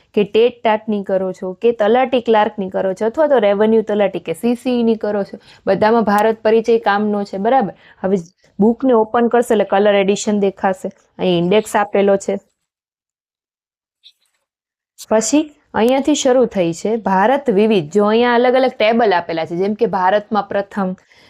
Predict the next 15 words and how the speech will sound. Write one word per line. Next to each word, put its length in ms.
ભારતમાં 560
પ્રથમ 440
મહિલા, 440
એનું 240
ટેબલ 360
છે, 140
ભારતમાં 540
પ્રથમ 400
પુરુષ, 460
રાષ્ટ્રીય 640
અને 120
આંતરરાષ્ટ્રીય 760
દિવસો, 540
પછી 260
પ્રખ્યાત 520